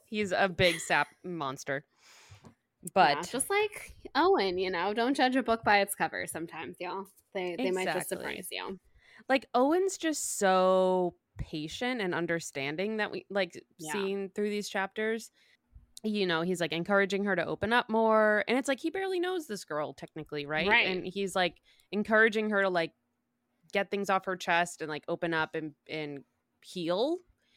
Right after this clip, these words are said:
Speaker 1: And I just think that's amazing.
Speaker 2: I second that. I do second that. So, yeah, she feels kind of, she says at first when she walks away from him using this, like, "I gotta go talk to my English teacher" excuse, that she feels relieved.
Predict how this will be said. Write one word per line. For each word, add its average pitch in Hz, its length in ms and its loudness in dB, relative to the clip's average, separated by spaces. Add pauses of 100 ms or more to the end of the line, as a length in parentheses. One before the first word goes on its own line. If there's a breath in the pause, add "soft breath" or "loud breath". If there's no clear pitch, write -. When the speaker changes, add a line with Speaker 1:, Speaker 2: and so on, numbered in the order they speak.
(420)
Speaker 1:
And 165 600 2 (400)
I 196 140 0
just 220 200 -6
think 240 180 -6
that's - 920 -8
amazing. 143 480 -12 (1600)
Speaker 2:
I 302 100 -6
second 165 420 -8
that. 165 280 -10 (520)
I 196 100 -8
do 190 140 -8
second 160 400 -14
that. 151 240 -12 (640)
So, - 140 -4
yeah, 247 120 2 (120)
she 294 200 0
feels 453 500 0
kind 302 380 2
of, 226 60 -12
she 262 140 0
says 254 220 0
at 226 160 -2
first 196 220 0
when 247 100 -2
she 202 120 -2
walks 185 260 0
away 160 200 -2
from 180 220 -2
him 185 240 0
using 170 280 0
this, 160 220 -4
like, 156 240 0
"I 170 140 4
gotta 160 200 2
go 160 360 -2
talk 156 220 -4
to 170 80 -4
my 156 60 -2
English 160 320 -4
teacher" 196 280 -2
excuse, 202 360 -2
that 175 120 -4
she - 140 -8
feels 170 300 -2
relieved. 160 560 -2